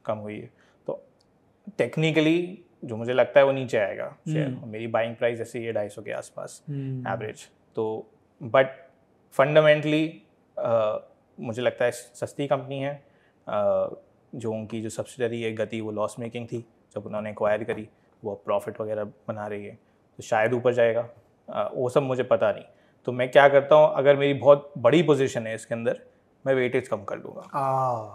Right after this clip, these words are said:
Speaker 1: हाँ। तो उससे मेरा ये होता है कि जो ढाई सौ पे खरीदा था, यहाँ पर दस बीस परसेंट जितना भी है, वो बन गया, वेटेज कम हो गया।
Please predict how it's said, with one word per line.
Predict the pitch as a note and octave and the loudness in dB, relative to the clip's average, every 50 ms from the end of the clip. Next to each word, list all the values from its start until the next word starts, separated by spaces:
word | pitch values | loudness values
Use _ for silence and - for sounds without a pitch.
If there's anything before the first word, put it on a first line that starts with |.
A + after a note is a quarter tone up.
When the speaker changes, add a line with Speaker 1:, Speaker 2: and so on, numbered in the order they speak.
| F#2+ | -18
Speaker 1:
हाँ। | F2+ - - - - - A#2 - - - _ _ _ _ _ _ _ _ _ _ _ _ _ _ _ _ _ _ _ _ _ _ _ _ _ _ _ | -20 -20 -20 -20 -10 -8 -8 -8 -8 -12 _ _ _ _ _ _ _ _ _ _ _ _ _ _ _ _ _ _ _ _ _ _ _ _ _ _ _
तो | - G2+ - | -6 -6 -6
उससे | - - - - - D3+ C#3+ | -6 -8 -10 0 2 2 2
मेरा | C#3 C3 B2+ C#3 D3+ F3 A3 C4+ | 4 6 8 10 10 10 8 4
ये | F#3 C#3+ C#3 | 2 4 4
होता | C#3 C3 C3 - | 4 6 6 6
है | C#3+ - | 6 6
कि | - E3 G3 B3+ - - _ _ _ _ _ _ _ _ _ - | 6 0 -4 -4 -6 -12 _ _ _ _ _ _ _ _ _ -10
जो | C#3 A2+ B2+ C3 C#3+ D3 | -4 0 0 0 0 2
ढाई | A2+ A2+ B2 A#2+ | 0 0 0 0
सौ | C3+ D3 | 2 2
पे | D#3 D3+ | 4 6
खरीदा | D3 D3 C#3+ C#3+ C#3 D#3 | 6 6 4 4 2 4
था, | D#3+ F3+ G3 | 4 4 4
यहाँ | F3 D#3 C#3+ | 6 2 2
पर | C3+ - D3+ E3+ G3 - - - _ _ _ _ _ _ | 4 4 2 2 0 -4 -14 -20 _ _ _ _ _ _
दस | B2+ B2+ C3+ B2+ | 4 4 4 4
बीस | B2+ C3+ C#3+ C#3 | 4 -2 -4 2
परसेंट | - C3+ B2 B2 - D#3+ D3 | 4 4 4 4 2 -2 -2
जितना | C3+ - - C3 | -2 0 0 0
भी | B2 B2+ C#3+ | 0 0 -2
है, | F3+ G#3 | -4 -4
वो | A#3 C#4+ C4+ C#4+ C4 F#3+ C3+ B2+ C3+ G3+ - - | -6 -8 -12 -10 -6 -4 -4 -4 -4 -6 -8 -2
बन | - A2+ A2 | -2 -2 -2
गया, | A2+ C3 - - - _ _ _ _ _ _ _ _ _ _ _ _ | 0 -4 -4 -6 -8 _ _ _ _ _ _ _ _ _ _ _ _
वेटेज | - B2 B2+ C3 D3+ E3 E3 E3 | -2 0 2 6 6 4 6 8
कम | - D#3 D3+ | 6 6 8
हो | D3+ D3+ C#3+ | 6 4 4
गया। | C3 C3 C3+ - | 6 6 4 4